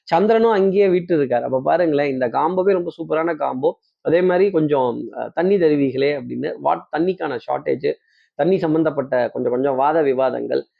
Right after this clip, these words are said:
கொஞ்சம் தண்ணி தாகமா இருக்கே அப்படின்னு கேட்க வேண்டிய தருணங்கள் கும்பராசி நேயர்களுக்காக இருக்கும். சந்திரன் ராகுவுடன் இணைந்தால் இது போன்ற தாக நிவர்த்தி அப்படிங்கிறது பெரிய அளவுக்கு இருக்கும்.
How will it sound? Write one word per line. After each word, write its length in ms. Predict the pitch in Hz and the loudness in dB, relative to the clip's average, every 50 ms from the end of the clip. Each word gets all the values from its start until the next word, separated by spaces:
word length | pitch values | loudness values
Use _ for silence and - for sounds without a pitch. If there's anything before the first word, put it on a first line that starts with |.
| _ _ _ | _ _ _
கொஞ்சம் 280 | - 147 165 165 139 123 | -2 2 2 2 2 2
தண்ணி 200 | 135 147 175 180 | 2 2 2 2
தாகமா 460 | 139 139 143 151 151 175 175 175 180 | 4 2 2 2 0 -2 -2 0 0
இருக்கே 260 | 170 156 139 143 156 156 | 0 0 0 2 2 2
அப்படின்னு 240 | 143 131 135 139 147 | 0 0 -2 -4 -4
கேட்க 320 | 139 - 143 143 - 151 | -2 -4 -4 -2 0 -2
வேண்டிய 280 | 139 131 123 117 120 113 110 | -2 -2 -2 -4 -6 -6 -4
தருணங்கள் 460 | 113 113 127 143 143 135 120 117 113 - _ _ _ _ _ _ - | -4 -4 -4 -4 -4 -4 -4 -6 -6 -8 _ _ _ _ _ _ -8
கும்பராசி 400 | - 147 165 180 175 165 151 151 | -4 0 0 2 2 2 0 0
நேயர்களுக்காக 600 | 139 123 123 123 117 110 117 117 - - 120 135 | -2 -2 -2 -4 -4 -4 -6 -6 -4 -4 -4 -2
இருக்கும். 280 | 143 117 110 - 214 190 | -2 -4 -4 -6 -8 -8
சந்திரன் 420 | - 143 135 147 170 170 156 135 | -6 -4 -2 0 0 0 0 0
ராகுவுடன் 480 | 123 131 135 139 139 143 143 147 151 147 | 0 0 0 0 0 0 0 2 2 0
இணைந்தால் 440 | 135 127 123 123 123 120 135 160 - | 0 -2 -4 -4 -4 -2 -4 -4 -4
இது 180 | - 139 117 | -2 -4 -6
போன்ற 280 | 117 123 127 135 175 175 | -6 -6 -4 -2 -2 -2
தாக 380 | 147 131 123 135 160 175 170 170 | 0 0 0 0 0 0 -2 -2
நிவர்த்தி 480 | 151 139 131 135 127 123 - 143 139 | -2 -2 -2 -2 -2 -4 -8 -10 -10
அப்படிங்கிறது 580 | 135 120 117 123 127 127 120 113 113 131 180 - - _ | -10 -10 -12 -16 -14 -12 -12 -14 -12 -10 -10 -12 -10 _
பெரிய 220 | - - 120 117 | -8 -6 -6 -4
அளவுக்கு 320 | 110 110 110 - _ - - | -4 -6 -8 -10 _ -20 -20
இருக்கும். 140 | _ _ | _ _